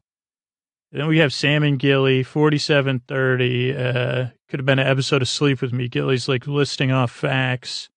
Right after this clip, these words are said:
about steps in the Citadel and how many windows were in the fifteen seven eighty-two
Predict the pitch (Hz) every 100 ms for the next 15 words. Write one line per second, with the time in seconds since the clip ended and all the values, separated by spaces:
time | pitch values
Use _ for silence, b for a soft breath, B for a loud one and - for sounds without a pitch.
0 | _ _ _ _ _ _ _ _ 131 123
1 | 127 120 - 139 123 - 135 120 - 147
2 | 131 131 127 127 123 123 123 123 135 139
3 | 127 127 135 131 123 131 127 123 127 127
4 | 131 120 143 127 123 123 123 143 131 -
5 | 160 - 151 135 - 139 131 131 127 127
6 | - 139 123 120 80 131